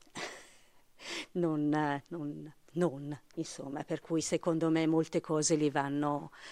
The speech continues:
vanno capite e vanno chiarite, cioè ci se-, a me personalmente sembra strano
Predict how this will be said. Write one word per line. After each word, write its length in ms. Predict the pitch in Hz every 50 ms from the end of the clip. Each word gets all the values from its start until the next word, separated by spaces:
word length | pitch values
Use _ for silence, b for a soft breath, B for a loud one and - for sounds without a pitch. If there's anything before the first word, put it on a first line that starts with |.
| B B B B
vanno 240 | - 170 156 160 156
capite 640 | - 165 139 - - 165 151 147 - - 165 156 151
e 40 | 139
vanno 280 | 143 139 135 135 135 -
chiarite, 680 | - - 143 139 143 131 123 190 156 - - - - -
cioè 280 | - - - - - 147
ci 180 | - - - 165
se-, 240 | - - - 156 -
a 180 | - - 185 180
me 220 | 170 170 165 165 -
personalmente 920 | - - 180 165 - - - 160 160 156 151 151 147 147 151 147 147 - 160
sembra 380 | 143 - - 147 147 156 - 135
strano 600 | - - - - 131 139 147 - - - 170